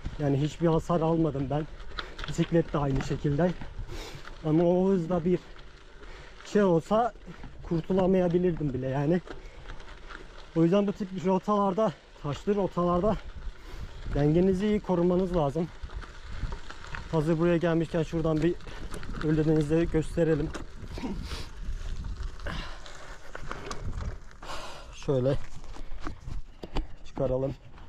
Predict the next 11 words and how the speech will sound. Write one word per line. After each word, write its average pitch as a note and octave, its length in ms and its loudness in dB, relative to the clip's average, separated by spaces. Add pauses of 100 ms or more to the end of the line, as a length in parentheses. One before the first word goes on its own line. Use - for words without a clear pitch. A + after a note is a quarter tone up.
(2750)
Şu - 140 -8
şekil. C#3+ 340 2 (4000)
Bayağı D3 260 6
güzel D#3 300 2
gözüküyor. D3 480 0 (1160)
Bugün C#3+ 340 0 (1600)
sezon D#3 380 4
kapatış D#3 640 0
yüzüşü D3+ 460 0
olacağından D3+ 760 4
dolayı D#3+ 280 4